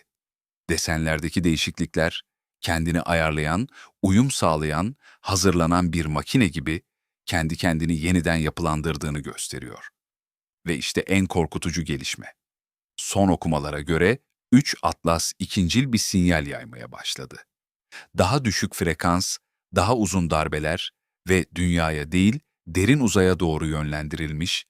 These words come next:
dışarıya yayın yapıyor. Bazıları bunun takviye çağırdığını söylüyor, diğerleri ise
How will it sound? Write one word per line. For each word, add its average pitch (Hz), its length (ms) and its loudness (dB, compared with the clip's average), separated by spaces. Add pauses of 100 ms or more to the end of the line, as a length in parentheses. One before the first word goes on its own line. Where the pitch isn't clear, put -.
(640)
dışarıya 87 480 2
yayın 101 300 2
yapıyor. 85 500 -4 (540)
Bazıları 90 600 2
bunun 90 240 0
takviye 90 460 0
çağırdığını 80 540 0
söylüyor, 78 540 -2 (680)
diğerleri 80 500 0
ise 101 400 0